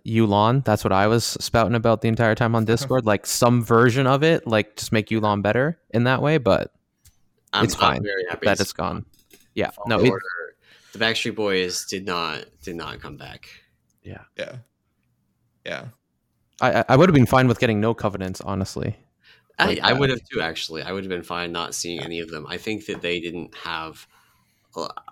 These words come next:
Speaker 3: at least on the Brewmaster side, they wanted to give us a cooldown, and they did not have a lot of options.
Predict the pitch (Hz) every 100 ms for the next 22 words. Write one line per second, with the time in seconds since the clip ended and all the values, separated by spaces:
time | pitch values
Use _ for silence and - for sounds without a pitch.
0 | - 101 127 127 107 92 87 87 87 87
1 | 82 85 90 85 76 80 82 80 78 82
2 | 87 73 78 76 76 78 80 78 73 85
3 | 76 73 71 69 73 78 - 71 73